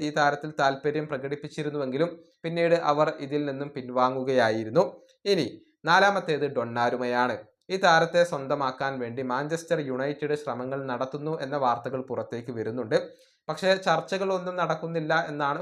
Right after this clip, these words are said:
ഫാബ്രിസിയോ റൊമാനോ പറഞ്ഞിട്ടുള്ളത്. മാത്രമല്ല ഈ ഗോൾ കീപ്പർ ഒരു വർഷം കൂടി ക്ലബിനകത്ത് തുടരാനുള്ള സാധ്യതകളെ തള്ളിക്കളയാൻ സാധിക്കില്ലെന്നും ഇപ്പോൾ ഫാബ്രിസിയോ റൊമാനോ പറഞ്ഞിട്ടുണ്ട്. ഇനി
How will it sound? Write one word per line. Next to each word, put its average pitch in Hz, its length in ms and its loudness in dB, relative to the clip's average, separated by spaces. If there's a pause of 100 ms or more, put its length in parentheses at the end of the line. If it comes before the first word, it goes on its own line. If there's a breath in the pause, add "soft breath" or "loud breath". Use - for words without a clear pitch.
ഫാബ്രിസിയോ 143 640 -2
റൊമാനോ 123 420 0
പറഞ്ഞിട്ടുള്ളത്. 120 640 2 (480 loud breath)
മാത്രമല്ല 180 420 4 (440)
ഈ 185 40 0 (120)
ഗോൾ 175 200 8
കീപ്പർ 170 300 0 (140)
ഒരു 143 160 2
വർഷം 156 280 2 (100)
കൂടി 135 220 -4 (100)
ക്ലബിനകത്ത് 139 680 -2
തുടരാനുള്ള 127 520 0 (100)
സാധ്യതകളെ 156 600 6 (360 loud breath)
തള്ളിക്കളയാൻ 143 560 2 (100)
സാധിക്കില്ലെന്നും 147 680 2 (100)
ഇപ്പോൾ 123 260 -4
ഫാബ്രിസിയോ 120 600 -4
റൊമാനോ 113 320 -4 (100)
പറഞ്ഞിട്ടുണ്ട്. 123 540 2 (380)
ഇനി 151 140 2